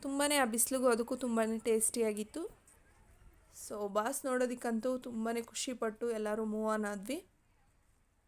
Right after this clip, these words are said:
So ನಮ್ಮಕ್ಕ ಸಹ ಬರ್ತಾ ಇದ್ದಾಳೆ ನೋಡಿ. <laughs> ಇದೇನಕ್ಕೆ ಮಾಡಿದ್ದಾರೆ ಅಂತ ನಿಮ್ಗೇನಾದ್ರು ಗೊತ್ತಿದ್ರೆ ಕಾಮೆಂಟ್ ಮಾಡಿ ಫ್ರೆಂಡ್ಸ್. ನಂಗೇನೋ ಗೊತ್ತಾಗ್ಲಿಲ್ಲ.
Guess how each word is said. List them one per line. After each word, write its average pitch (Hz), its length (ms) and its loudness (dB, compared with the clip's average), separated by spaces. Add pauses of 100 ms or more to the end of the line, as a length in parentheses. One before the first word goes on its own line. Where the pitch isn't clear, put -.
(960)
So 208 160 -12
ನಮ್ಮಕ್ಕ 214 300 -10 (140)
ಸಹ 214 180 -4
ಬರ್ತಾ 208 280 -2
ಇದ್ದಾಳೆ 202 340 -4
ನೋಡಿ. 196 260 -6 (960)
<laughs> - 800 -4
ಇದೇನಕ್ಕೆ 311 540 0
ಮಾಡಿದ್ದಾರೆ 277 380 6
ಅಂತ 254 180 2
ನಿಮ್ಗೇನಾದ್ರು 247 460 2
ಗೊತ್ತಿದ್ರೆ 226 420 2
ಕಾಮೆಂಟ್ 208 360 2
ಮಾಡಿ 196 220 0
ಫ್ರೆಂಡ್ಸ್. 254 460 -2 (300)
ನಂಗೇನೋ 262 500 -2
ಗೊತ್ತಾಗ್ಲಿಲ್ಲ. 226 600 4